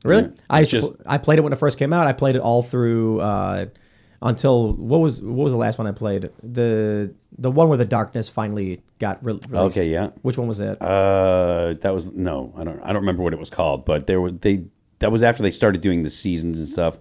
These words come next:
Speaker 1: Yeah, it was the last one I played.
Speaker 2: Yeah, I, I think it's still worth, worth your time. I mean, it does get a little too grindy where
Speaker 1: Destiny
Speaker 2: it's just
Speaker 1: one was better.
Speaker 2: constantly, constantly doing the, uh, the daily grind and stuff like that. But
Speaker 1: Destiny, I like Destiny one better because the P V P was all slide shotguns.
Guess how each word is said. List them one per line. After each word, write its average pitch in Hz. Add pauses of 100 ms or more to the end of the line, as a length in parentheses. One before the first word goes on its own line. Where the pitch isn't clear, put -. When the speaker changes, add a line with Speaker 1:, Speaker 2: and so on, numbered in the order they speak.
Speaker 1:
Yeah, 127
it -
was 120
the 127
last 113
one 110
I 101
played. 98
Speaker 2:
Yeah, 92
I, 117 (100)
I 110
think 165
it's 170
still -
worth, 165
worth 151
your 135
time. 135
I 113
mean, 131
it 131
does 147
get 156
a 135
little 131
too 127
grindy 110
where 110
Speaker 1:
Destiny 135
Speaker 2:
it's 123
just 113
Speaker 1:
one -
was 104
better. 104
Speaker 2:
constantly, 110 (460)
constantly 110
doing 101
the, 92
uh, 80 (140)
the 78 (1400)
daily 87
grind 85
and 90
stuff -
like 110
that. 110
But -
Speaker 1:
Destiny, 175
I 160
like 165
Destiny 156
one 127
better 139
because 123
the 113
P 139
V 135
P 139
was 131
all 120
slide 117
shotguns. 151